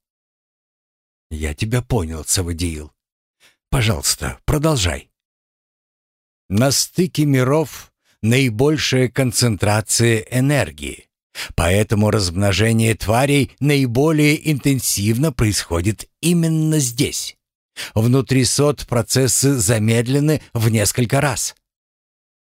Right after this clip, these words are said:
Так не будет логичнее отбить у врага мост, поставить там свои крепости и не дать ему пополнять войско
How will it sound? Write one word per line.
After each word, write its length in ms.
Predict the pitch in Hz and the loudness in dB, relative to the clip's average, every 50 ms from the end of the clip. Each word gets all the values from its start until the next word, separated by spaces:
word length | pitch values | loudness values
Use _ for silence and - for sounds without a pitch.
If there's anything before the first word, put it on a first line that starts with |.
| _ _ - - _ - | _ _ -20 -20 _ -6
Так 220 | - 101 - - | -6 -4 -4 -4
не 180 | 85 87 98 101 | -4 -2 -2 0
будет 420 | 95 110 151 170 143 151 123 - | 2 2 0 2 2 0 0 0
логичнее 640 | 110 107 110 110 113 156 147 - - - 127 123 113 | 0 0 0 0 0 0 0 0 0 2 2 2 2
отбить 440 | 117 113 107 110 120 151 143 - - | 2 0 -2 0 0 0 0 0 -2
у 80 | - 123 | -2 0
врага 400 | 107 113 117 113 110 127 117 117 | 2 2 2 2 2 0 0 2
мост, 460 | 127 151 175 151 - - - - _ _ - - - - | 2 0 0 0 -2 -4 -6 -16 _ _ -16 -14 -8 -2
поставить 520 | - 131 117 - - 175 165 156 139 - | 0 0 0 2 2 2 2 2 0 0
там 180 | - 147 139 - | 0 -2 0 0
свои 420 | - - 117 107 104 113 135 139 | 0 0 0 2 2 2 2 0
крепости 640 | - - 147 147 127 - 110 - - - 120 110 - - - | 0 0 0 0 0 0 -2 -2 0 0 0 0 0 -2 -8
и 120 | - 151 156 | -2 0 2
не 140 | 147 147 135 | 2 2 2
дать 340 | 120 135 139 151 - - | 2 2 0 0 0 0
ему 320 | 139 135 123 117 139 170 147 | 0 2 2 4 2 2 2
пополнять 580 | - 131 - - 101 98 98 113 123 120 - | 0 -2 0 0 0 0 2 2 0 0 0
войско 480 | 95 98 107 123 120 - - 160 135 - | 0 0 2 2 2 0 0 -2 -4 -4